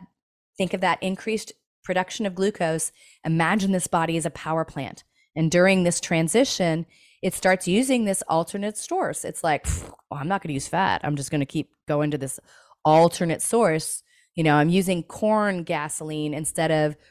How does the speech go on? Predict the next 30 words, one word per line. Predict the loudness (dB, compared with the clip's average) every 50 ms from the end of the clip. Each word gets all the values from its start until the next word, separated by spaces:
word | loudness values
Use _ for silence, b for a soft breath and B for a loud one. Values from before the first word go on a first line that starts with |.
| b b 2
regular | 2 2 4 4 2 2 2
gasoline, | 0 0 0 0 0 -2 -4 -4 -4 -4 -4 -4 -4 -4
but | -2 -2 -2
I'm | -2 -2 -2
not | -2 -4 -4 -6
gonna | -8 -8 -8
go | -6 -4 -4 -4 -4
to | -6 -8
the | -10 -10
highly | -8 -6 -4 -4 -2 -2 -2 -4
efficient, | -4 -4 -4 -4 -4 -2 -2 -2 -2 -2 -4 b b b b b b b b
you | -2 0
know, | 2 2 2 2 0
electric | 0 0 0 0 0 0 -2 -2 -6 -6 -6 -6 -4
battery | -2 0 0 0 0 0 -2 -2 -4 -4
fat | -8 -8 -6 -4 -4 -2 -2 -4 -6 -8 _ -10
anymore | -8 -6 -6 -4 -4 -4 -2 -2 -2
because | -4 -4 -4 -2 -2 -2
I | -2 -2
don't | -2 -2 -4 -4
need | -4 -4 -4 -4 -6
to," | -8 -12 -12 -12 -16 -20 _ _ _ _ _ _ _ -12
right? | -8 -8 -6 -6 -2
So | 2 4 6 6 6
it's | 4 2 -2 -4
an | -4 -4 -4
efficient | -4 -6 -6 -8 -8 -10 -10 -6
power | -4 -2 -2 -2 -2
plant. | -4 -6 -8 -8 -8 -10 -12 _ _ b b b b b b b b b b b _ _ 2
And | 4 6 6 6 6 4 2 -2